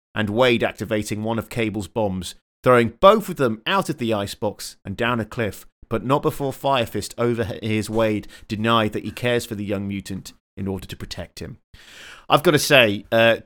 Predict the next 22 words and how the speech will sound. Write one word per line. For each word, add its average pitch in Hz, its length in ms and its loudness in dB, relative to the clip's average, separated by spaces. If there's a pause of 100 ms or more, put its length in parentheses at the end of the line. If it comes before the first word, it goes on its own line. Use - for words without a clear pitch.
(120)
Josh 165 460 6
Brolin, 110 800 2 (100)
again, 123 480 6
nailing 104 480 0
it. - 340 -8 (460)
Uh, 98 340 -4
it's, 131 300 -6
I 156 100 10
mean, 156 140 4
he 180 140 6
was 175 120 6
already, 170 520 4 (200)
you - 120 -16
know, 92 120 -14
a 117 60 -4
pretty 117 320 4
good 107 220 -2
Thanos, 110 720 0 (560)
I - 80 -10
thought. 90 320 -8 (760)
But 127 100 0
we'll, 123 120 0